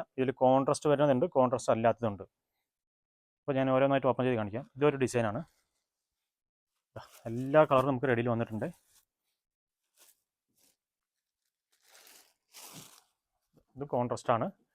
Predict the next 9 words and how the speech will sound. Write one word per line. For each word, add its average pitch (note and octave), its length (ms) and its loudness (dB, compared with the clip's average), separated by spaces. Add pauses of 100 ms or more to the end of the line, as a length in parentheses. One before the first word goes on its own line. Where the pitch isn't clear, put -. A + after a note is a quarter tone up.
(220)
മുന്താണിക്ക് B2 420 0 (380)
റെഡ് - 220 -2
കളറാണ് B2 320 4
വരുന്നത്. G#2 200 -6 (260)
ബോർഡർ A#2+ 280 0
അതേപോലെ B2+ 400 2
റെഡ് A2+ 200 -6
കളർ A2 180 -2
വരും. G3 160 -6